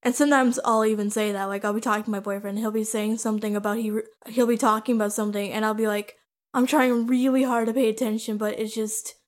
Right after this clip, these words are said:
I'm focusing in and out, but I really care about you, so I'm gonna try my very best," because it matters to other people when they're talking about other stuff, sort of like how it matters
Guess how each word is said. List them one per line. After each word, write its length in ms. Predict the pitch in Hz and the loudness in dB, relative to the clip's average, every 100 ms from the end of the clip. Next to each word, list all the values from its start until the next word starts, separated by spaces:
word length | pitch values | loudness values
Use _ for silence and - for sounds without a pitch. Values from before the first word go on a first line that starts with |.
| _ - | _ -4
I'm 120 | 233 | 0
focusing 540 | 254 254 254 247 233 | 4 4 4 2 4
in 100 | 233 | 2
and 120 | 220 | 2
out, 160 | 220 220 | 2 2
but 120 | 226 | 2
I 60 | 220 | 2
really 300 | 226 247 240 | 6 6 4
care 240 | 262 233 | 2 2
about 200 | 220 214 | 0 0
you, 100 | 202 | -2
so 140 | 208 220 | -2 -2
I'm 80 | |
gonna 180 | 220 220 | -2 -2
try 240 | 214 254 226 | -2 0 0
my 160 | 214 | 0
very 240 | 214 220 214 | -2 -2 -2
best," 240 | 214 208 | -4 -6
because 360 | 226 233 214 - - - - | -4 -2 -2 -8 -18 -12 0
it 140 | 285 | 2
matters 300 | 330 349 330 | 4 2 2
to 80 | 285 | 2
other 120 | 247 | 2
people 500 | 240 370 359 - - _ _ - | 2 0 0 -8 -14 _ _ -4
when 140 | 240 | 0
they're 100 | 220 | 2
talking 300 | 240 226 226 | 2 2 2
about 60 | 226 | 0
other 140 | 220 | 0
stuff, 240 | 220 226 220 | 0 -2 -2
sort 140 | 233 | -2
of 80 | 220 | -2
like 140 | 208 | -4
how 160 | 220 208 | -4 -2
it 40 | |
matters 460 | 208 202 196 202 | -2 -4 -8 -10